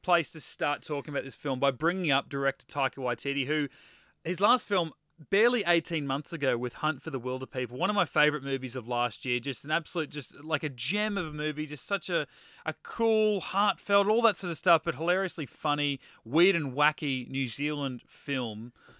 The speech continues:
Just a kid and an old man just trekking through the bush. Wonderful film.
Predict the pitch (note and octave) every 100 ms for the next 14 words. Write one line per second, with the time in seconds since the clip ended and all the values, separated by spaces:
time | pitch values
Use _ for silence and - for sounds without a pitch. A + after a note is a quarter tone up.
0 | - A#2+ A#2+ - G#3+ G3 E3 D3 D3 C3
1 | C#3 C#3 B2+ A#2 - D3+ D#3 C3 C#3+ A#2
2 | A#2+ B2 - - - - - D3 F#3+ G3
3 | D#3 - D#3+ D#3 D#3